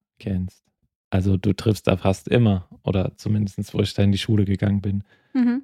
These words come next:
Speaker 1: Dann davon
Speaker 2: Ja,
Speaker 1: raus
Speaker 2: jetzt
Speaker 1: hab
Speaker 2: hat
Speaker 1: ich
Speaker 2: das
Speaker 1: fast
Speaker 2: sich
Speaker 1: immer jemanden
Speaker 2: verändert,
Speaker 1: getroffen.
Speaker 2: wenn alle meine Schulfreunde ausgezogen
Speaker 1: Ja, gut.
Speaker 2: sind. Keiner wohnt in der Nähe, der ist nach
Speaker 1: Mhm.
Speaker 2: Hauptstadt gezogen oder
Speaker 1: Ja, genau.
Speaker 2: hier zu besseren Universitäten.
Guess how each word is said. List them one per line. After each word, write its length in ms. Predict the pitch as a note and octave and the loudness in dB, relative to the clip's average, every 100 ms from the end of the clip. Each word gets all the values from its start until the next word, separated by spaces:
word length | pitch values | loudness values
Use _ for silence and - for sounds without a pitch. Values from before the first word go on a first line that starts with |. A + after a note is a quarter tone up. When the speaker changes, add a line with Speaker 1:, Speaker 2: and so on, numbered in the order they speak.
| - | -2
Speaker 1:
Dann 160 | G#3+ - | 2 2
davon 240 | - - | 2 4
Speaker 2:
Ja, 60 | B3 | 4
Speaker 1:
raus 160 | - | 4
Speaker 2:
jetzt 60 | - | 4
Speaker 1:
hab 40 | |
Speaker 2:
hat 40 | G#2+ | 0
Speaker 1:
ich 40 | C4+ | 2
Speaker 2:
das 80 | |
Speaker 1:
fast 120 | G#3 - | 0 0
Speaker 2:
sich 120 | - | 2
Speaker 1:
immer 140 | A#2 | 4
jemanden 220 | G2+ G2+ G2 | 6 6 6
Speaker 2:
verändert, 240 | - G#2+ | 4 2
Speaker 1:
getroffen. 460 | - - G2+ - G2+ | -4 -6 -6 -4 -2
Speaker 2:
wenn 160 | A#3+ - | -2 0
alle 240 | A#3 A#3+ | 0 2
meine 500 | A#3+ A#3+ A#3+ A#3 A#3 | 2 2 2 2 0
Schulfreunde 600 | - A#3+ - A#3+ A#3 - | -2 -8 -6 -4 -2 -2
ausgezogen 540 | B3+ - A#3+ - A3 G#3 | -4 -4 -6 -4 2 4
Speaker 1:
Ja, 100 | G#2 | 4
gut. 260 | A2 G2 | 2 0
Speaker 2:
sind. 440 | F#2 - A3 - - | -2 -4 -4 -6 -4
Keiner 340 | A3+ A3+ A3 | -2 -2 0
wohnt 460 | A3 A3 G#3+ - _ _ _ _ _ _ _ _ - | 0 0 -4 -10 _ _ _ _ _ _ _ _ -4
in 120 | A#3+ A3+ | 0 2
der 80 | |
Nähe, 320 | G#3+ G3+ B3 A3 | 2 2 0 0
der 120 | - | -4
ist 180 | - - | -6 -6
nach 200 | A3 - | -6 -4
Speaker 1:
Mhm. 40 | |
Speaker 2:
Hauptstadt 440 | G3+ G#3 G#3+ - | -4 -4 -8 -10
gezogen 600 | - A3+ - A#3 A#3 B3 A#3 | -14 -12 -8 -8 -6 -6 -4
oder 140 | A#3 | 2
Speaker 1:
Ja, 140 | - G#3+ | 2 4
genau. 280 | G#3 G#3 | 4 4
Speaker 2:
hier 200 | - G#2 | 2 -2
zu 120 | - _ | -8 _
besseren 520 | A#3+ - A#3+ A#3 A#3 _ _ _ - | -12 -10 -8 -8 -8 _ _ _ -6
Universitäten. 720 | A#3+ A#3 A#3 - B3 - | -4 -4 -6 -8 -16 -12